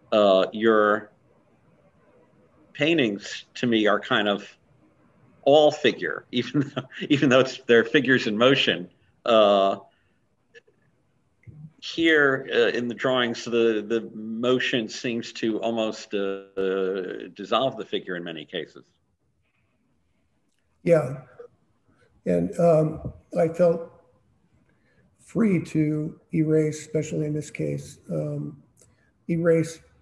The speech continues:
Speaker 2: some of the things that I've put in that were Hopper's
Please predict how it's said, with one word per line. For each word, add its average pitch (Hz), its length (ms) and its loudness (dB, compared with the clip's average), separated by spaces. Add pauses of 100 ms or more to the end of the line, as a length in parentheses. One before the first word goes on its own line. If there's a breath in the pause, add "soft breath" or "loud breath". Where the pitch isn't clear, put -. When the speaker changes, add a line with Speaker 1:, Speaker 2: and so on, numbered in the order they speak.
(420)
Speaker 2:
some 165 260 -2
of 160 60 -2
the 151 80 -4
things 156 340 -2
that 156 140 -4
I've 147 180 -4 (880)
put 170 160 2
in 170 260 6
that 160 100 2
were 160 140 -2
Hopper's 156 520 -4